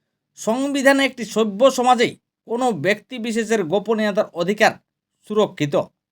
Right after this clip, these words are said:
তবে সেক্ষেত্রে তাদের অভিযোগ খতিয়ে দেখা যেতে পারে। এছাড়াও পেগাসাসের অপব্যবহার অভিযোগ সংক্রান্ত বিশেষজ্ঞ কমিটির রিপোর্টও প্রকাশ্যে আনা যাবে না বলে জানিয়েছেন সুপ্রিম কোর্ট।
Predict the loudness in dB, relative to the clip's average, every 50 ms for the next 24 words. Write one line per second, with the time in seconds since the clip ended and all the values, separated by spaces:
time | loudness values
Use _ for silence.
0 | _ _ _ _ _ _ _ -4 -4 -4 -2 2 2 2 2 4 2 0 2 2
1 | -2 -2 0 -2 2 4 4 2 2 -2 _ _ _ _ _ _ -6 -4 -2 -2
2 | 2 2 2 0 0 -6 _ -6 -6 -6 -4 -4 -4 0 2 2 4 4 2 2
3 | 2 0 0 0 0 2 0 0 0 -4 _ _ _ _ _ _ _ _ _ _
4 | _ -4 -2 0 2 4 4 4 4 2 0 -8 _ -6 -4 0 2 2 2 2
5 | 2 2 2 2 2 0 -4 -2 -2 -2 0 2 2 4 6 8 6 6 6 2
6 | -6 _ -6 -4 -2 -2 0 0 -2 -2 -2 -4 -4 -4 0 2 2 2 2 2
7 | 0 0 0 -2 _ _ _ _ _ _ _ _ _ _ _ _ -12 -4 -4 -2
8 | 0 2 0 2 2 -2 0 0 0 -2 0 0 -2 -2 0 -2 -2 0 0 0
9 | 0 2 4 6 4 4 2 -2 _ _ _ _ _ _ _ -6 -6 -4 2 2
10 | 2 2 2 0 0 2 4 4 4 4 4 2 2 2 0 0 2 2 2 2
11 | 2 -2 -10 _ _ _ _ _ -14 -4 -2 0 0 2 2 0 0 0 0 0
12 | -2 -4 -6 -10 -12 -12 _ -8 -8 -8 -6 -2 -2 -4 -4